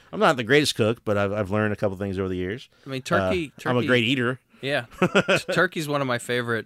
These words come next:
Speaker 2: uh, foods, and, you know, it's, it's, it's not that often that you make it, but my
Speaker 1: Is
Speaker 2: wife
Speaker 1: turkey the undisputed poultry king?
Speaker 2: I would say so.
Speaker 1: Really?
Speaker 2: Well
Speaker 1: I mean, uh, I mean, going up against chicken? Chicken's, like, so versatile, though.
Speaker 2: Well, what else is there?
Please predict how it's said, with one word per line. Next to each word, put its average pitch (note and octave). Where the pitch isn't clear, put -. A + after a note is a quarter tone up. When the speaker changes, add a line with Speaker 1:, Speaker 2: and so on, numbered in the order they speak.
Speaker 2:
uh, G2+
foods, A#2
and, G#2+
you A2+
know, G#2
it's, -
it's, -
it's -
not C#3
that C3+
often C3+
that A#2+
you A#2
make A#2
it, G#2
but G#2
my D3+
Speaker 1:
Is B2
Speaker 2:
wife A#2+
Speaker 1:
turkey E3+
the D3+
undisputed D3
poultry C#3
king? C#3+
Speaker 2:
I C#3
would F#3
say G#2
so. B2+
Speaker 1:
Really? C3
Speaker 2:
Well -
Speaker 1:
I G2+
mean, G2
uh, A2+
I A#2+
mean, A#2+
going A#2+
up C3+
against A#2
chicken? G3
Chicken's, G#3
like, E3+
so F3
versatile, C#3
though. D2+
Speaker 2:
Well, D3
what D3+
else D3
is C3+
there? A2+